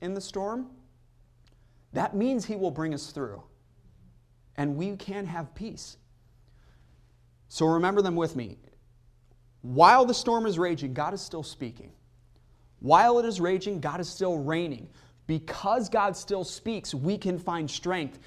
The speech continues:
And because God still reigns, we can have peace. The second part of verse eleven, "The Lord will bless his people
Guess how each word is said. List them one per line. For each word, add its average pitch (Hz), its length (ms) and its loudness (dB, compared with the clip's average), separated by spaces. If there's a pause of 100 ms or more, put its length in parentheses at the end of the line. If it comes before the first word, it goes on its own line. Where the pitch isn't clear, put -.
(120)
And 156 120 -2
because 165 380 0
God 202 300 -2
still 196 320 2
reigns, 208 360 0
we 196 140 -2
can 196 140 -6
have 196 280 -6
peace. - 520 -6 (1040)
The 143 280 2
second 185 440 0
part 180 260 2
of 151 240 0 (120)
verse 160 260 -2
eleven, 160 400 -2
"The 139 80 -2
Lord 160 360 0
will 156 160 0
bless 143 680 -2 (260)
his 131 240 -4
people 123 640 -8